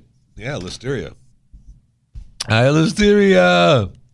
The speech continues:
Pinnacle Foods, Inc notified distributors and retailers of its decision. I think, and we've got, we've got to check. This is frozen though, 'cause the Aunt Jemima pancake, uh, mix, that, that's good stuff, man. I mean, some pancakes get made at the Jeff Fisher household with that,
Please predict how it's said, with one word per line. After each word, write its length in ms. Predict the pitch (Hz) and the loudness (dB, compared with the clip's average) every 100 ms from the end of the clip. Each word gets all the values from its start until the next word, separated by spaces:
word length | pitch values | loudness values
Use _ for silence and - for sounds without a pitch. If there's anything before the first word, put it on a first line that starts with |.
| _ _ _ _ _ _ _ _ - | _ _ _ _ _ _ _ _ 0
Pinnacle 320 | 196 175 160 | 2 4 2
Foods, 280 | 180 185 143 | 4 4 4
Inc 280 | 170 170 117 | 0 0 2
notified 400 | 147 139 143 139 | 2 4 2 2
distributors 500 | 135 147 147 151 127 | 2 0 2 2 2
and 80 | |
retailers 460 | 131 147 139 143 135 | 2 0 2 2 2
of 80 | 123 | 0
its 100 | 107 | 0
decision. 360 | 120 151 120 | 2 2 2
I 100 | 120 | 0
think, 220 | - 170 104 | -2 -2 -2
and 180 | 110 | 0
we've 180 | 123 180 | 0 0
got, 240 | 98 92 98 | 0 0 0
we've 140 | 110 | -2
got 120 | 71 | -2
to 40 | - | -6
check. 200 | 87 82 | -8 0
This 260 | 127 - | 0 0
is 40 | - | -4
frozen 440 | 110 92 73 69 | -2 -2 -4 -12
though, 240 | - - _ _ | -20 -20 _ _
'cause 140 | 117 110 | -4 0
the 100 | 139 | 0
Aunt 160 | 175 | 0
Jemima 480 | 135 131 107 98 80 | 2 0 0 0 -2
pancake, 680 | - 110 92 95 73 - 90 | -2 -4 -2 -4 -4 -8 -4
uh, 200 | 76 73 | -4 -4
mix, 560 | 87 131 127 - - _ _ _ _ _ _ _ _ _ _ - | -2 -4 -4 -10 -12 _ _ _ _ _ _ _ _ _ _ -14
that, 320 | 85 104 120 - - | -4 -2 -2 -6 -6
that's 160 | 117 - | -6 -2
good 180 | 87 - | -4 -4
stuff, 400 | - 113 - - | -2 -2 -4 -16
man. 300 | - 50 - _ _ | -20 -20 -20 _ _
I 40 | |
mean, 100 | 76 | -18
some 140 | - 76 | -18 -6
pancakes 480 | 104 131 104 82 - | -2 -2 -2 -6 -6
get 160 | - | -8
made 300 | 87 127 101 | 0 0 2
at 100 | 85 | -2
the 80 | - | -2
Jeff 180 | 90 82 | -2 0
Fisher 240 | 117 95 | 0 2
household 360 | 85 82 82 73 | 0 0 -4 -8
with 80 | 65 | -10
that, 300 | 78 62 | -10 -10